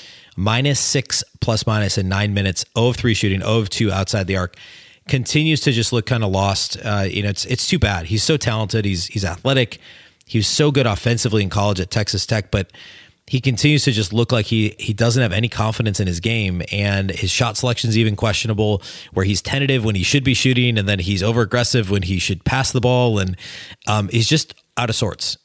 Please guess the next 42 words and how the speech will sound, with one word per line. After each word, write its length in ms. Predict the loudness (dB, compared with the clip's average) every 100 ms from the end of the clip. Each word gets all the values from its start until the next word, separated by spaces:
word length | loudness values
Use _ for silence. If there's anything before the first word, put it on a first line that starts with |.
| _
Um, 300 | -2 -2 -2
and, 220 | -2 -2
and 120 | 0 0
hopefully 340 | -2 2 2
that 200 | 2 0
gets 220 | -4 -4
fixed, 500 | -2 -4 -4 -8 -6
but 140 | -6 -2
he's 200 | 0 0
one 180 | 0
of 120 | 0 0
the 80 |
duds 240 | 0 0 0
in 80 | -2
this 160 | -2
game. 160 | -2 0
And 80 | 2
then 60 |
also 260 | 2 2 2
Josh 300 | 2 0 -2
Okogie, 500 | 0 0 2 0 -2 -10 -20 -20 _ -6
after 220 | -2 0
a 40 | 0
strong 280 | 2 2
game 200 | 2 2
against 240 | 2 0 0
Washington, 560 | 0 0 -2 0 -2
he 320 | 0 0 0 2
was 160 | 0
oh 180 | 2 0
of 80 | 2
five 240 | 2 2
shooting 280 | 2 2 2
in 60 | 0
this 160 | 0
one, 140 | 0 0
oh 160 | 0
of 100 | 2
two 140 | 2 0
outside 340 | 2 0 0
the 120 | 0
arc, 220 | -2 -4